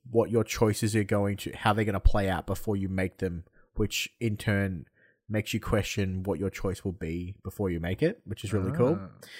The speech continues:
Speaker 1: Uh, and it does the same thing in combat. So one of the, um, again, to avoid spoilers, I'll, I'll reference one of the tutorials for, f-, to teach you the mechanic. But basically, at the start, you verse this, this,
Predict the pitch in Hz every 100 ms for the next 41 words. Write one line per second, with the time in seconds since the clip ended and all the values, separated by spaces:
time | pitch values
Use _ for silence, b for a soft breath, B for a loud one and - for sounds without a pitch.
0 | B B B B 110 113 104 123 127 147
1 | 160 170 - 107 98 101 92 - 92 95
2 | 92 95 - 101 117 101 71 - - 123
3 | 110 107 120 113 113 107 101 95 87 -
4 | 104 95 82 104 113 104 98 92 _ -
5 | 123 107 110 107 - 104 104 98 101 98
6 | - 98 107 113 - 104 90 - 104 -
7 | 104 107 101 95 95 - _ _ - 110
8 | 90 - - - _ - - 117 127 110
9 | 120 92 - - 165 80 - B B B
10 | B - 117 139 143 - - 113 104 -
11 | - - - 98 - 160 131 101 117 113
12 | 123 - 131 - - _ - 110